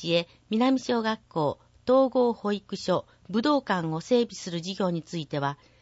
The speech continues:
工事費用を今年度の補正予算へ計上する予定です。インタビュー。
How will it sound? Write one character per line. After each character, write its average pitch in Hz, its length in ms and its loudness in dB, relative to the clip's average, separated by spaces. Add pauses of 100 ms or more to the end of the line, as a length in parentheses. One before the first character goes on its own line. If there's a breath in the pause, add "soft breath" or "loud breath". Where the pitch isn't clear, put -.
(240 soft breath)
工 262 220 4
事 247 120 -2
費 240 220 -4
用 185 160 0
を 139 300 -2 (220 soft breath)
今 254 220 2
年 247 200 2
度 208 120 -2
の 190 100 0
補 202 140 -4
正 247 240 2
予 254 120 0
算 175 360 -4
へ 139 100 -2
計 214 300 0
上 214 220 -4
す - 160 -10
る 185 100 -2
予 147 120 -4
定 139 260 -8
で 131 140 -6
す。 - 80 -18 (3000)
イ 247 100 0
ン 233 80 2
タ 180 180 -4
ビ 131 180 -6
ュ - 20 -14
ー。 - 40 -16